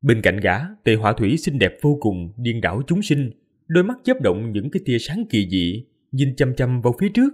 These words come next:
cảm thấy rất ngạc nhiên. Thiếu chủ Tử Thiên Đô từ thần linh cốc ở bên kia nhìn chăm chăm vào cái đồng quan này, giống như nhớ lại ký ức rất xa xưa, dáng vẻ của gã rất đẹp đẽ, cao lớn thanh tú, ánh mắt tràn ngập ánh sáng thần thánh,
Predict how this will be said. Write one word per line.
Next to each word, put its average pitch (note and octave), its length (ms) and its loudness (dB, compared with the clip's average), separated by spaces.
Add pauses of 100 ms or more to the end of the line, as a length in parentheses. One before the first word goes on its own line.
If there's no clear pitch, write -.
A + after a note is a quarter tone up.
(140)
cảm G2 160 0
thấy D#3 160 -2
rất G#3+ 160 -2
ngạc G2 180 -2
nhiên. C3 220 2 (1200)
Thiếu F3+ 200 4
chủ A2 360 2
Tử G#2+ 220 2
Thiên A#2+ 180 -2
Đô A#2 380 4
từ B2 180 2
thần B2+ 160 0
linh C#3+ 200 0
cốc G#3+ 200 0
ở B2+ 140 2
bên B2 160 2
kia A#2+ 300 2
nhìn A2+ 220 -2
chăm A2 180 0
chăm G#2 380 -2
vào A2+ 140 2
cái G3+ 120 4
đồng G#2+ 200 0
quan C#3+ 220 0
này, F2 280 0 (100)
giống D3 220 0
như B2+ 100 2
nhớ A#2+ 260 2
lại F2+ 200 2
ký D#3+ 100 2
ức - 180 2
rất A3 140 -2
xa B2+ 200 -2
xưa, C3 320 -2 (320)
dáng D3+ 280 0
vẻ G2 160 2
của B2+ 160 -6
gã A#2 320 0
rất A3 140 -2
đẹp F2+ 180 2
đẽ, F#2+ 260 -2 (160)
cao A2+ 160 -2
lớn C3 240 -2
thanh A2+ 200 -6
tú, E3+ 320 -2 (280)
ánh G3 160 -2
mắt C4 160 -6
tràn G#2 180 0
ngập G2+ 180 -2
ánh D3 140 -4
sáng F3+ 300 -6
thần F#2+ 180 -2
thánh, G3+ 280 -4